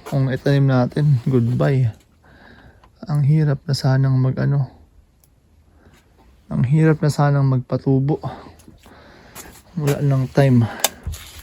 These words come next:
Eh. Ayan, so andyan sila lahat. Ayan. Hindi natin sila pa naitanim. Oops. Hindi pa natin naitanim yung ating mga seedlings. Kaya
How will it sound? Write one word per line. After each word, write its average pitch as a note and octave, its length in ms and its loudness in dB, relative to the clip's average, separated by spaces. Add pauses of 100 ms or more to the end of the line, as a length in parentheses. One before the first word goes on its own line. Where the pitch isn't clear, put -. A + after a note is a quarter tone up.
(120)
Eh. A2+ 240 -2 (1040)
Ayan, C#3+ 240 2
so C#3+ 240 -4
andyan C#3+ 320 4
sila C#3+ 240 0
lahat. C#3 320 0 (3250)
Ayan. C3 240 2 (800)
Hindi D3+ 160 -6
natin C3 320 -2
sila C3+ 320 -2
pa C3 320 4
naitanim. C#3+ 400 0
Oops. - 200 -4 (2500)
Hindi C#3 240 0
pa - 80 -4
natin A2+ 400 2
naitanim G#2+ 400 -2
yung F#2+ 160 -2
ating G#2+ 200 -2
mga G#2 280 0
seedlings. G#2+ 640 -2
Kaya G#2+ 320 0